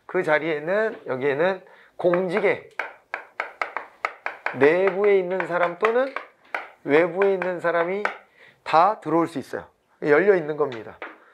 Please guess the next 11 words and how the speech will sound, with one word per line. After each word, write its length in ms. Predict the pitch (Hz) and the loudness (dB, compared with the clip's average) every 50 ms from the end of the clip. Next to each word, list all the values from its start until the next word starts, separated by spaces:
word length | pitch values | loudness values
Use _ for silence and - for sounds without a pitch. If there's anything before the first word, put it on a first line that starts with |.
| - - - _ _ - - | -20 -20 -20 _ _ 0 2
열려 180 | 170 185 196 | 4 6 4
있는 220 | 185 170 170 175 170 | 4 2 0 0 0
것이고, 800 | 165 143 - - 151 135 131 127 123 135 170 196 214 - - _ | 0 -2 -2 -4 -2 0 0 2 2 2 2 0 -2 -4 -10 _
그 100 | - 147 | -6 -2
다음에요, 500 | 151 156 156 143 156 170 202 185 120 - - - - _ _ - - _ _ _ | 0 0 2 0 0 -2 -2 -2 -4 -8 -12 -20 -20 _ _ -20 -20 _ _ _
어, 300 | - 160 151 151 147 139 147 | -2 0 0 0 0 -2 -4
공모직이라고 840 | - 156 170 190 214 240 277 294 254 254 233 214 233 214 196 165 170 | -4 -4 -4 -2 0 2 2 2 2 0 -2 2 2 2 4 4 2
하는 140 | 160 151 147 | 0 0 -2
게 80 | 131 139 - | -4 -6 -6
또 100 | 131 113 | -8 -10
있어요. 240 | 101 - - 92 | -10 -12 -20 -18